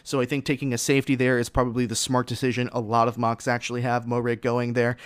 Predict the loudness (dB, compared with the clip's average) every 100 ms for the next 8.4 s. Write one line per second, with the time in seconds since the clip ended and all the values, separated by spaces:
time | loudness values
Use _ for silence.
0 | -18 -6 -4 2 2 2 0 0 2 4
1 | 4 4 4 4 2 0 0 0 -4 0
2 | 0 0 0 0 -2 -4 -4 -2 -2 -2
3 | -6 -2 2 2 0 -4 -2 0 -2 -2
4 | -2 0 0 -2 -2 2 2 2 0 0
5 | 0 0 4 4 4 0 -8 -18 -2 0
6 | 0 0 -4 -4 -2 2 2 2 -2 -2
7 | -2 2 2 2 -2 0 2 2 0 -2
8 | 0 2 2